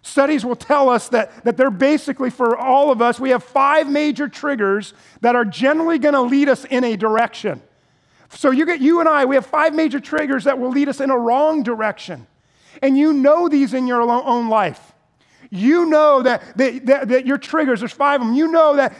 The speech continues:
you can be triggered by a place, which will lead to a bad habit. You know that you can be triggered by, by a particular time. You can be triggered by a certain mood or a certain moment, and you can be triggered by people.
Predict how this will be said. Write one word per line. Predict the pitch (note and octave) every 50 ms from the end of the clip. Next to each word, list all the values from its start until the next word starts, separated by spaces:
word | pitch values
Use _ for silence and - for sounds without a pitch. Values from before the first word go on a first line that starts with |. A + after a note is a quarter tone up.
| - -
you | A#3 D4 D4
can | - D#4+ D#4+
be | D4 D4+ D4 C#4
triggered | - - - - - D#4+ F4 F4 D4 B3+ B3 A3 A3 A#3 A#3 B3+ - _ _ _ -
by | F3 B3 A#3+ C4
a | C4+ B3+
place, | C4 - - C#4 C4+ C4+ B3 G#3+ - - - - - - - - _ _ _ _ _ _ _ _ _ _ _ _ _ _ _ _ _
which | - F#3+ -
will | G#3+ G#3+
lead | G#3+ A#3 A3+
to | G#3 G#3
a | G3
bad | G3+ G#3 G#3 F#3
habit. | A3 G3+ F3 D#3 - - - -
You | F#3+ B3+ E4
know | E4 E4+ E4
that | D#4+ D4+
you | C#4 D4+
can | - D#4 D4
be | C#4 C#4 B3
triggered | - - - - D#4 D#4+ D#4 D4+ C#4+ C4+ A3+ F#3+ F3+
by, | B3 B3+ B3+ B3+ A3 - - - -
by | F#3+ B3+ C4 C4+ B3 - - G#3 -
a | B3+
particular | - - B3+ - - - D#4 - - D4 D4 C#4+ C#4 C4+ C4
time. | - - - C#4+ C#4+ D4 C#4+ C#4 C4+ B3 G#3+ G#3
You | B3+ C#4
can | - D#4 D4+
be | D#4 D#4 C4
triggered | - - - - - - E4 F#4 F#4 D4+ D4 C4+ B3+ C4 C#4 C#4+ C#4+ - - _ _ _
by | G#3+ F#3+ C#4+ C#4
a | C#4 C#4 A#3
certain | - - - - D#4+ D#4+ D#4+ - D4+ C#4+ C4+
mood | B3+ B3+ C#4 D4+ D#4 C#4+ B3 A3+ A3+ B3 C4 C4+ - - - - -
or | - C#4+ C#4
a | C#4
certain | - - - D#4+ D#4+ D4+ C4+ C4+ C4
moment, | B3+ B3 A#3+ B3+ C#4+ D#4 E4+ E4 C#4+ A#3 G#3+ G#3+ C4 C4 - _ _ _ _ - - -
and | E4 F4 F4+ F4+ F4 E4 C#4+
you | C#4
can | - C#4 B3+
be | B3 B3+ B3
triggered | - - - - C#4+ C#4 G#3+ A3 A3 G3+
by | G#3+ G#3+ A3+ B3
people. | - - C4+ C4+ C4 - A3 F#3+ D#3 A#2+ -